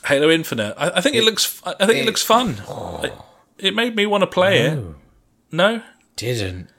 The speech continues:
Speaker 1: I
Speaker 2: No.
Speaker 1: liked the look of it, but I, I, I didn't like the look of it. I liked the idea of
Speaker 2: <laughs>
Speaker 1: playing it. Uh, I, it, it
Speaker 2: I like,
Speaker 1: didn't.
Speaker 2: I like the idea of Halo 'cause I love Halo. Like, it's,
Speaker 1: This
Speaker 2: it's,
Speaker 1: game didn't
Speaker 2: well,
Speaker 1: look
Speaker 2: I mean,
Speaker 1: good.
Speaker 2: it didn't look good,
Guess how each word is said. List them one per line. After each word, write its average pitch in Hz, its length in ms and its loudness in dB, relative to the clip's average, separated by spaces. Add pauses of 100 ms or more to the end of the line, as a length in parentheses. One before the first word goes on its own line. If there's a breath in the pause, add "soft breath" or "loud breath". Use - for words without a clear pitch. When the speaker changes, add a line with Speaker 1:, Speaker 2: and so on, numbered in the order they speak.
(300 soft breath)
Speaker 1:
I 196 140 2
Speaker 2:
No. 208 40 4
Speaker 1:
liked 202 320 0
the 196 80 -2
look 196 200 0
of 120 100 -4
it, 113 180 0
but 127 300 -2
I, 147 40 8
I, 120 420 4
I 113 40 2
didn't 110 200 -2
like 101 100 -4
the 104 80 -2
look 110 240 0
of 90 80 -8
it. 90 200 -10 (240 loud breath)
I 131 60 0
liked 139 340 2
the 131 140 2
idea 127 380 2
of 117 80 2
Speaker 2:
<laughs> 147 160 4
Speaker 1:
playing 123 420 2
it. 104 180 -2 (320 loud breath)
Uh, 107 280 0
I, 117 80 -2
it, 113 100 -2 (120)
it 127 300 0
Speaker 2:
I 143 120 2
like, 190 220 6
Speaker 1:
didn't. 104 160 -6
Speaker 2:
I 147 100 2
like 180 240 2
the 131 100 4
idea 135 300 6
of 107 80 2
Halo 117 440 4
'cause 123 220 -6
I 135 60 2
love 196 220 0
Halo. 87 320 -2
Like, 95 640 -6 (400 loud breath)
it's, 120 300 -8
Speaker 1:
This - 20 -8
Speaker 2:
it's, 117 140 -2
Speaker 1:
game 127 220 0
didn't 107 240 -2
Speaker 2:
well, 101 140 0
Speaker 1:
look - 120 -4
Speaker 2:
I 101 40 0
mean, 95 100 0
Speaker 1:
good. 98 60 -8 (1400 loud breath)
Speaker 2:
it 143 100 -6
didn't 226 220 4
look 101 160 -6
good, 98 280 -4